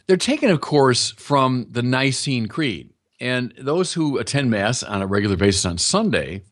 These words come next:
know this Nicene Creed well because it's part of the liturgy of the church. We recite the words of this creed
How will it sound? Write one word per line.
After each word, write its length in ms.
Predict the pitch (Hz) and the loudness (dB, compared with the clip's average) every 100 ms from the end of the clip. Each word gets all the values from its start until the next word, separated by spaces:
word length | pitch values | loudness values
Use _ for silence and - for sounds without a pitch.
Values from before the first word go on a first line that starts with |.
| _ _ _ _ _ _ _ - | _ _ _ _ _ _ _ 0
know 240 | 143 165 | 4 6
this 240 | 175 156 139 | 6 4 2
Nicene 420 | 127 127 131 120 | 2 0 0 -4
Creed 440 | - 113 104 101 104 | -6 -10 -8 -10 -8
well 400 | 147 226 120 90 | -4 -2 -2 -4
because 360 | 98 113 131 | -6 -4 -4
it's 160 | 143 - | -4 -8
part 420 | - - 185 - | -6 2 2 2
of 260 | 123 123 98 | -2 -4 -2
the 300 | 117 117 - _ _ | -2 -2 -6 _ _
liturgy 560 | 110 131 156 143 113 123 | -4 0 2 2 2 2
of 80 | |
the 80 | 120 | 2
church. 440 | 117 185 156 - 123 | 0 0 0 -4 -4
We 380 | 120 127 127 - _ _ _ _ | 2 2 2 -4 _ _ _ _
recite 720 | 135 127 - - 185 156 - - | 2 2 2 2 2 0 -4 -10
the 140 | 117 | -8
words 380 | 113 123 123 113 | -4 -2 -2 -2
of 100 | 104 | -4
this 180 | 107 98 | -4 -4
creed 520 | - 113 92 90 | -4 -4 -4 -6